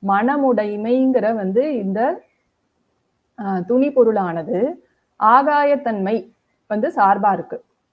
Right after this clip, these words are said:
ஆனா இந்த ஆகாயத்தன்மை என்பதே இல்ல. ஆகாயத்துல வந்து ஒரு தாமரை இருக்கும் என்பதே வந்து ஒரு இல்லாத பொருள். அதனால என்ன ஆச்சு? தாமரை தன்மையாளுங்கிற ஹேது வந்து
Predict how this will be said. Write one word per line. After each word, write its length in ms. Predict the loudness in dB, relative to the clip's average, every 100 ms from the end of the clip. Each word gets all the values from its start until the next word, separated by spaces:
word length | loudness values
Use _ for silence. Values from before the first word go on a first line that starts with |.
| _ _ -10
ஆனா 480 | -6 -4 -2 -2
இந்த 240 | -4 -4 -2
ஆகாயத்தன்மை 1300 | 0 0 2 0 0 -2 -2 -4 -2 -2 -2 -4
என்பதே 500 | -6 -6 -2 0 0
இல்ல. 380 | -2 -2 -4 -6 _ _ -6
ஆகாயத்துல 680 | -4 0 0 0 -2 -6
வந்து 240 | -6 -4 -2
ஒரு 140 | -2
தாமரை 460 | -4 -4 -4 -6 -6
இருக்கும் 440 | -6 -6 -8 -8
என்பதே 420 | -10 -10 -4 -2 -2
வந்து 260 | -4 -4
ஒரு 160 | -4 -4
இல்லாத 400 | -2 -2 -2 -4
பொருள். 260 | -8 -10 -14 _ _ _ _ _
அதனால 500 | -2 0 2 2 2
என்ன 200 | 0 0
ஆச்சு? 440 | -2 -2 -6 -6 -6
தாமரை 520 | -6 -4 -2 0 -2
தன்மையாளுங்கிற 880 | -2 -2 -2 -2 -2 -2 0 0 -2
ஹேது 400 | -2 -4 -4 -4
வந்து 440 | -6 -4 -2 -2